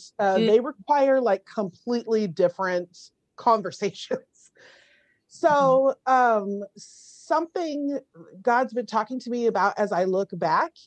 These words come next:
Speaker 1: is trust me. And the amount of times I have had to visualize taking one of you loved ones and putting you in God's hands and being like, "If I'm not local, like, you better watch out for them," <laughs> which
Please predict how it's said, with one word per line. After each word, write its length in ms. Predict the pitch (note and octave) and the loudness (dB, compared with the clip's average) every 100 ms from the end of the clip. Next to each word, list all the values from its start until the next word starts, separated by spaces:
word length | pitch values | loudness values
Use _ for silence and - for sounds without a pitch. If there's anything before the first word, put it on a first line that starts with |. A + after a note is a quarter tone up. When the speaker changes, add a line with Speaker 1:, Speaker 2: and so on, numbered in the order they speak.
| - | -6
Speaker 1:
is 300 | A#3+ A3+ - | -4 -4 -6
trust 500 | - - A#3 A3 - | -14 -6 -6 -6 -8
me. 300 | A#3 G#3+ A#2+ F#3+ | -6 -6 -6 -4
And 200 | G3+ G3+ | -2 -4
the 140 | G#3 | -4
amount 760 | G#3 G3+ G3+ G#3+ B3 D#4 E4+ - | -4 -2 -4 -2 -2 -2 -4 -10
of 160 | - A#3 | -8 -6
times 400 | A#3 A3 F#3+ F#3 | -4 -4 -4 -6
I 120 | - F#3+ | -4 -2
have 180 | G3 | -2
had 280 | F3+ F#3 F#3 | -2 -2 -2
to 120 | C4 | -6
visualize 680 | A3+ D4 B3+ A#3+ F#3+ F3 F#3 | -6 -6 -4 -4 0 0 -2
taking 420 | - B3 B3 A#3+ G3+ | -4 -6 -4 -6 -2
one 200 | G#3+ C#4 | 0 0
of 160 | B3 | -4
you 200 | A#3 B3 | -4 -2
loved 280 | G#3+ G#3+ G3+ | 0 -2 -2
ones 520 | A3+ F#3 F#3+ D4+ - G#3+ | -2 -2 -4 -8 -10 -8
and 200 | G#3 - | -8 -8
putting 340 | C#4+ C#4+ C#4 | -6 -4 -2
you 200 | C4+ C#4 | -2 -2
in 180 | - B3 | -2 -2
God's 300 | F#3+ G3 G3+ | 0 -2 -2
hands 500 | F3 F3+ F#3+ C4 E4 - | -4 -4 -4 -8 -10 -4
and 160 | G3+ | -2
being 260 | G#3 A#3+ A#3+ | 0 0 0
like, 240 | G3 F3+ - | -2 -2 -2
"If 100 | B3 - | -2 0
I'm 260 | D#4 G#4 | -2 -2
not 240 | F#4+ D#4 - | -2 -2 0
local, 680 | A#3+ D4 A#3+ D#3+ E3 C4 - _ _ _ _ _ _ - | 0 0 0 2 2 2 -2 _ _ _ _ _ _ 0
like, 200 | A3+ A#3 A3+ | 2 2 0
you 400 | F3+ A3 F4+ - | -2 2 2 2
better 240 | D4+ E4+ A#3 | 2 4 2
watch 300 | A3+ A3+ A3+ | 0 0 0
out 180 | E4 - | 0 -2
for 100 | A3+ | -8
them," 240 | C3 D#3+ - - - | -6 -8 -10 -14 -16
<laughs> 260 | - _ | -18 _
which 240 | F#4 F4 | -6 -6